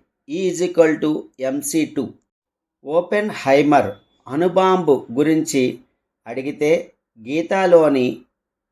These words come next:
దివిసూర్య సహస్రంచ అనే శ్లోకాన్ని విదేశీయుడు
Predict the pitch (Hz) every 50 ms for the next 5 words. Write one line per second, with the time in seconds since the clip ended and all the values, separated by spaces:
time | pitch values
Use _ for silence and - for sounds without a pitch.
0 | _ _ _ _ 110 135 160 165 190 214 202 - - 180 175 175 170 156 165 160
1 | 165 165 - - _ _ _ - - 139 131 127 156 165 165 - - - 156 147
2 | 143 135 - - 139 131 131 - - _ _ - 117 127 135 127 123 117 - -
3 | 131 127 135 143 - 160 151 147 139 131 123 117 123 123 - - _ _ _ _
4 | _ _ _ _ 127 127 170 185 190 196 185 - 180 165 151 143 131 135 143 160
5 | - -